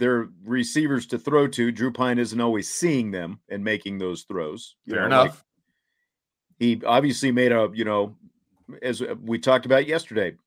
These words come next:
Speaker 1: great throw to Jaden Thomas, let him go get a fifty fifty ball. Thomas made a play on it, turned it into a touchdown. We just, like, the fact that Braden Lindsey is only, he, he's averaging less than ten yards per catch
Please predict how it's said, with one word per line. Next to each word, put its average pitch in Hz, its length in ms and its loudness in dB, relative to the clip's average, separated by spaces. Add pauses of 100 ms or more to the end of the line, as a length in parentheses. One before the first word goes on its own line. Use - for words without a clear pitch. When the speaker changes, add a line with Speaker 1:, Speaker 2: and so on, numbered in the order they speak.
(140)
Speaker 1:
great 160 320 2
throw 143 280 4
to 127 100 0
Jaden 110 340 -2
Thomas, 120 400 -2
let 107 120 -2
him 110 80 -4
go 107 120 -2
get 107 160 -4
a 104 60 -2
fifty 120 320 -8
fifty 127 340 -10
ball. 127 400 0
Thomas 104 400 -8
made 104 140 -2
a - 20 -16
play 120 300 0
on 123 140 -2
it, 147 120 -12
turned 110 220 -6
it 104 100 -6
into 113 240 -4
a 143 40 -8
touchdown. 82 600 -8 (200)
We 95 80 -16
just, - 300 -6 (680)
like, 160 100 2
the 156 80 0
fact 202 220 8
that 147 100 4
Braden 156 300 4
Lindsey 151 340 2
is 113 120 0
only, 131 300 0
he, 131 240 -6
he's 127 200 -2
averaging 156 400 0
less 143 180 0
than 117 200 -4
ten 147 240 -4
yards 131 320 0
per - 200 -20
catch - 520 -8